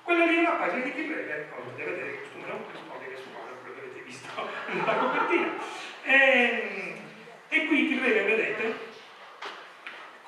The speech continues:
spacca dei tizi, eccetera, i marziani assistono là in alto,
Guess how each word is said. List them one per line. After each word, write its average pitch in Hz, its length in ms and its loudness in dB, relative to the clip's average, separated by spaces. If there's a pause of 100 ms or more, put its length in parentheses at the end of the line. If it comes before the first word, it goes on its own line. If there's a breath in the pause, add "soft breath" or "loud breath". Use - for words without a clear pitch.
(640)
spacca - 480 -2
dei 196 160 -6
tizi, - 340 -8
eccetera, 247 320 -2
i - 80 -6
marziani 165 540 0
assistono - 580 -8
là - 120 0
in - 120 0
alto, 294 400 0